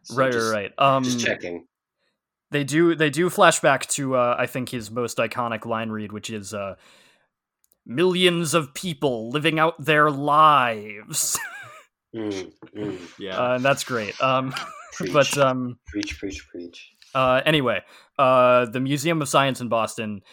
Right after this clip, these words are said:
Speaker 2: has a massive five-story tall imax dome.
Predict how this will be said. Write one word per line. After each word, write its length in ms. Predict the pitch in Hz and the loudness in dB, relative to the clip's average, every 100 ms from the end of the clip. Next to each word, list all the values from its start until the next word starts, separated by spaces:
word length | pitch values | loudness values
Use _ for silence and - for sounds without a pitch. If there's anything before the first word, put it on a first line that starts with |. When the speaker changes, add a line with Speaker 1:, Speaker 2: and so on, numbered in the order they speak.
| _ | _
Speaker 2:
has 300 | - 117 110 - | -6 -4 -4 -6
a 160 | 113 | -6
massive 520 | 110 123 139 139 131 117 | -2 0 0 -2 -6 0
five-story 640 | 127 131 120 - 123 120 | 2 2 0 -6 -4 -4
tall 400 | 110 117 113 - | -2 0 0 -2
imax 540 | 113 117 113 110 - - _ | -6 -6 -8 -10 -14 -16 _
dome. 540 | 127 117 107 98 101 | -4 -4 -4 -10 -14